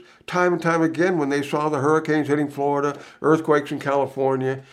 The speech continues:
fires in California. When something is ravaged, when there's a, a, a natural disaster, you know, like fire, earthquake, tornado, uh, hurricanes and stuff,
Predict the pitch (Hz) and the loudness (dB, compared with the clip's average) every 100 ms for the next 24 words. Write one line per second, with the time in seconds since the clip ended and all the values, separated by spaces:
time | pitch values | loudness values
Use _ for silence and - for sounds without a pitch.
0 | - _ - - 123 135 147 151 143 139 | -20 _ -12 -2 0 2 2 2 -2 0
1 | 127 127 127 123 123 123 - - - - | 2 2 2 -2 -2 -4 -8 -20 -14 -4
2 | 143 147 135 - 208 302 233 160 117 120 | 0 0 0 -2 -4 -2 -2 -2 -2 0
3 | 135 156 123 123 123 131 127 123 123 - | 2 0 -4 -4 -2 0 0 -2 -4 -8
4 | - 120 - 123 123 131 151 165 151 120 | -8 -8 -6 -6 -2 -2 -2 -4 -6 -6
5 | 110 95 117 117 - 98 87 - _ _ | -6 -2 -2 -4 -8 -12 -14 -16 _ _
6 | _ _ _ - 139 98 95 - 107 107 | _ _ _ -10 -8 -6 -8 -6 -4 -2
7 | 104 113 113 113 107 104 110 104 104 101 | -4 -2 -4 -4 -6 -4 -4 -2 -2 -4
8 | 98 - - - _ - 101 98 107 104 | -6 -8 -18 -20 _ -8 -6 -4 -4 -4
9 | 107 101 95 98 107 | -4 -6 -6 -8 -8